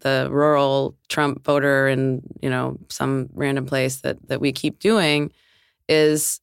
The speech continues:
you know, it's a, it's a really sort of classic liberal exercise, <laughs> classic Democratic exercise, because it's the thing that we do within our own party. It's the thing that Democrats do.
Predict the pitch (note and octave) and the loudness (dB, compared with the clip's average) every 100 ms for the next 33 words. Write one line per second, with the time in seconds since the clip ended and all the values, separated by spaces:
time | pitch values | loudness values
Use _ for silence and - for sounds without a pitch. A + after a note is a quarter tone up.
0 | - D#3 C3 C3 - D#3 D#3+ - D#3+ E3 | -2 0 2 2 0 2 2 2 2 2
1 | D3+ D3+ D#3+ F3+ D3 D#3 D3+ - C#3+ D3+ | 2 4 4 2 2 0 -2 -2 0 0
2 | D#3+ D#3 D#3 D#3 D3 - - - F3 B2 | 0 0 2 4 2 2 0 0 0 0
3 | C3+ D3+ D#3+ E3 D#3+ D#3 D#3 C#3+ D3 E3+ | 0 2 2 2 0 -2 0 -2 0 -2
4 | F#3 C3+ C#3 D3 D3+ D3+ - D#3+ F3+ E3+ | -2 -2 -2 -2 0 -2 -2 -2 0 0
5 | D#3 D#3 E3 D3+ D3+ D3 C3+ C3 C3 C#3+ | 2 2 2 2 2 2 2 2 0 0
6 | C#3 - C3+ - E3 D3 D3 C#3+ C3+ C3 | 0 -2 -8 -2 0 2 0 0 -2 -6
7 | - C#3 | -4 -4